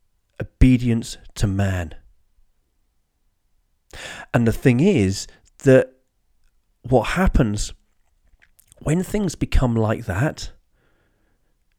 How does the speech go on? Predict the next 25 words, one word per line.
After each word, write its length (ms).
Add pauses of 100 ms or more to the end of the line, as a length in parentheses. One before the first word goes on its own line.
(600)
when 340 (140)
Christians 720
stand 800
on 200
God's 380
word, 380 (440)
they 600 (1000)
are 380 (640)
persecuted, 1040 (1600)
they 180
are 100
then 400
seen 520
as 260
the 160
wrong 640
people, 540 (580)
the 160
wrong 380
ones, 260
the 100
ones 400
in 220
the 80
wrong. 320